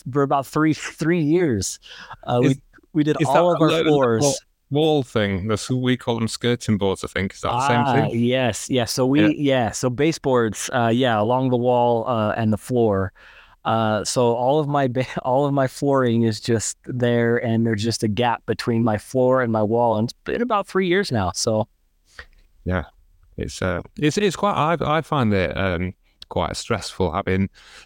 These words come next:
Speaker 2: like, that endless, there's endless to-do lists, isn't there, around the home? And actually looking, looking after a home is, is reasonably, um, well, it's, it's quite stressful sometimes.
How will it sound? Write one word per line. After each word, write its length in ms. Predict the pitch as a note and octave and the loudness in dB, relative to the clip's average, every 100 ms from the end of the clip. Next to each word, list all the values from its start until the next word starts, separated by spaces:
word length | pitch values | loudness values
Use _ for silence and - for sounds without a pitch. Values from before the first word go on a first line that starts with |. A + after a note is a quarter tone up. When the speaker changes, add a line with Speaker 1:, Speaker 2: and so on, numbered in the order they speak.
| _ | _
Speaker 2:
like, 260 | A2+ G#2+ - | -4 -4 -4
that 200 | B2 - | -6 -2
endless, 840 | B2 B2 A2+ A#2 A2+ - - - - _ _ _ _ _ - | 0 0 0 0 0 -4 -10 -12 -16 _ _ _ _ _ -6
there's 220 | D3 B2 - | -4 -4 -2
endless 720 | C#3 C3+ B2 C3+ - - - | 0 2 2 -2 -4 -10 -12
to-do 440 | - A#2+ - A#2 A2 | -6 -6 0 2 2
lists, 380 | G2+ F#2 - - | 2 -2 -4 -2
isn't 180 | G#2 G2 | 0 0
there, 240 | F#2 D#2+ | -2 -2
around 300 | E2 F#2+ F#2 F#2+ | -2 -2 0 0
the 60 | |
home? 320 | F#2 F2+ E2+ E2+ | 0 0 0 -2
And 120 | G#2 | -4
actually 300 | G#2+ - G#2+ | -4 -4 -2
looking, 360 | G#2 A2 B2+ A#2 | -2 -2 -4 -2
looking 300 | C3+ C#3+ C#3 | -4 -2 -2
after 240 | C3 - A2 | -2 -2 -2
a 40 | |
home 300 | A#2+ A#2+ F2+ | 0 0 0
is, 200 | D#2+ - - | -2 -4 -4
is 260 | C#2 G2 | -4 -2
reasonably, 880 | G#2+ A2+ A2 G#2 G2 G2+ G2 F#2+ F#2 _ _ - - - _ | 0 0 0 -2 0 0 2 0 -4 _ _ -20 -20 -20 _
um, 840 | - F2+ F2+ E2+ F2 F#2 F#2 F#2+ A2+ _ _ - | -4 0 2 2 2 2 0 0 -4 _ _ -4
well, 160 | E3 | -2
it's, 120 | A2+ - | -2 -2
it's 200 | - - | -4 -2
quite 280 | D3 C#3 | -2 -2
stressful 460 | - - B2+ - A#2 | -4 -4 -4 -4 -4
sometimes. 440 | - G#2+ - F#2+ | -2 -2 -2 -4